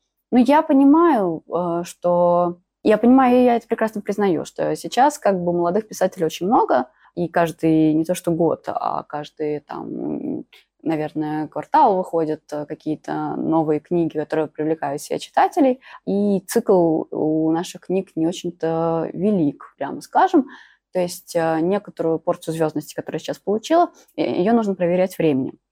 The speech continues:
Потому что вот, э, сейчас, э, в сентябре будет год, как у меня вышли обе книги. М, будет понятно, <laughs> всё-таки зафиксировалась я или нет. И нужно вернуться ещё через год и посмотреть. А ещё потом нужно вернуться через пять, через, через десять.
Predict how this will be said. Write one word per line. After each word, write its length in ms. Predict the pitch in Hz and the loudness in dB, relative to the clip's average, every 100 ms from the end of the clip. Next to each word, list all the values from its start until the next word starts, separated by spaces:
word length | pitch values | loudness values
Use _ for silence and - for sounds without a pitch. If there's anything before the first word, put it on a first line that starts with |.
| _ _ _ _ | _ _ _ _
Потому 300 | - 151 156 | -8 -6 -4
что 240 | - - 147 | -6 -6 -4
вот, 240 | 147 151 _ 139 | -4 -6 _ -6
э, 480 | 151 - - - - | -4 -4 -6 -6 -8
сейчас, 560 | - - 139 143 - - | -10 -6 -6 -6 -14 -12
э, 40 | |
в 320 | 135 143 147 - - | -10 -8 -12 -16 -10
сентябре 420 | 151 - 147 143 | -8 -6 -4 -2
будет 240 | 156 156 | 0 -2
год, 220 | 165 151 | -2 -4
как 180 | - - | -6 -8
у 40 | 139 | -6
меня 140 | 143 | -4
вышли 260 | - - 147 | -8 -8 -8
обе 180 | 151 196 | -6 -2
книги. 360 | 392 453 415 403 _ _ _ _ _ - | 0 2 0 -4 _ _ _ _ _ -8
М, 200 | 110 202 | -4 2
будет 320 | 254 277 254 | 2 2 0
понятно, 840 | 202 190 180 180 208 240 247 214 - _ | 2 4 2 0 0 2 2 0 -6 _
<laughs> 140 | _ | _
всё-таки 340 | - 185 - 175 | -2 -2 0 -4
зафиксировалась 720 | - 180 254 269 247 240 - | -2 -2 2 4 6 4 2
я 140 | 214 | 2
или 120 | 208 202 | 4 2
нет. 280 | 170 - - - | 0 -2 -14 -2
И 80 | 190 | 2
нужно 260 | 220 220 | 2 2
вернуться 380 | 185 180 214 - | 0 0 0 -2
ещё 160 | 180 202 | -2 -2
через 220 | 180 175 | 0 0
год 180 | 190 202 | 0 0
и 20 | |
посмотреть. 540 | - - 180 180 269 - | -4 -4 -2 0 -2 -2
А 40 | 165 | -4
ещё 160 | - | -4
потом 180 | - 170 | 0 2
нужно 180 | 170 165 | 4 4
вернуться 240 | 156 160 | 2 0
через 220 | - 175 - | -6 -10 0
пять, 200 | 294 - | 0 2
через, 240 | 220 208 | -4 -6
через 240 | - 208 190 | -2 -2 2
десять. 260 | 165 - | 0 -2